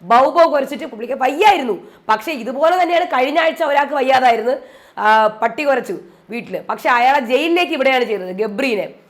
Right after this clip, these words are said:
ഒരു പ്രാവശ്യം പട്ടി കുരച്ചു, ജയിലിലേക്ക് ഇവിടെ ചെയ്തത്. പക്ഷേ ഇവിടെ ജാൻമണി രണ്ട് പ്രാവശ്യം പട്ടി കുരച്ചിട്ട് പോലും പവർ റൂം പോലും വലിയ രീതിയിലുള്ള ആക്ഷൻ എടുത്തിട്ടില്ല. കാര്യം പുള്ളിക്കാരി അത് സ്വീകരിക്കത്തില്ല. അപ്പൊ ഇവിടെ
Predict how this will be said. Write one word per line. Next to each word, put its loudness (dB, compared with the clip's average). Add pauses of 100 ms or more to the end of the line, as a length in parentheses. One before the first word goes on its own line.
(220)
ഒരു 0
പ്രാവശ്യം 0
പട്ടി -4
കുരച്ചു, -2
ജയിലിലേക്ക് 0
ഇവിടെ 0
ചെയ്തത്. -6 (220)
പക്ഷേ -2
ഇവിടെ 2
ജാൻമണി -2
രണ്ട് -2
പ്രാവശ്യം 0
പട്ടി -4
കുരച്ചിട്ട് -6
പോലും -6 (320)
പവർ 4
റൂം -4
പോലും 0
വലിയ -2
രീതിയിലുള്ള -2
ആക്ഷൻ -2
എടുത്തിട്ടില്ല. -8 (260)
കാര്യം 2
പുള്ളിക്കാരി -2
അത് -4
സ്വീകരിക്കത്തില്ല. -4 (340)
അപ്പൊ -2
ഇവിടെ 4